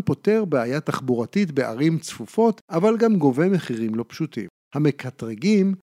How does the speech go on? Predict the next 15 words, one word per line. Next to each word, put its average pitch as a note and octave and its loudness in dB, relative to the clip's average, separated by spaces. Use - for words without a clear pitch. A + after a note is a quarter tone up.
יספרו C3+ -2
שבתי C3 -4
הקברות D#3 -2
ובתי A#2+ -4
החולים D3+ -2
מלאים D#3 -2
בנפגעי C#3 -2
קורקינט, C#3+ -2
שהתופעה E3 0
הופכת E3+ 0
כל F#3+ 2
נהג D#3+ -2
ברכב D3+ 0
לדורס C#3 2
פוטנציאלי, D#3 -2